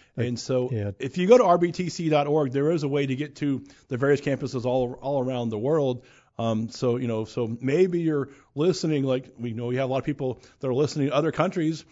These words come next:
Speaker 2: Um, we know that India is actually our biggest listeners for whatever reason. And we have, I think, seven, um, campuses
Speaker 1: Yeah,
Speaker 2: in,
Speaker 1: somewhere in there,
Speaker 2: in
Speaker 1: six,
Speaker 2: India,
Speaker 1: seven, yeah.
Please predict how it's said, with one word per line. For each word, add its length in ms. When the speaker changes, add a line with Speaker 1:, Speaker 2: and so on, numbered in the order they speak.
Speaker 2:
Um, 240
we 120
know 160
that 120
India 340
is 60
actually 360
our 100
biggest 500
listeners 520
for 200
whatever 320
reason. 360
And 120
we 120
have, 160
I 80
think, 180
seven, 500
um, 240
campuses 560
Speaker 1:
Yeah, 60
Speaker 2:
in, 60
Speaker 1:
somewhere 340
in 80
there, 160
Speaker 2:
in 100
Speaker 1:
six, 100
Speaker 2:
India, 200
Speaker 1:
seven, 200
yeah. 160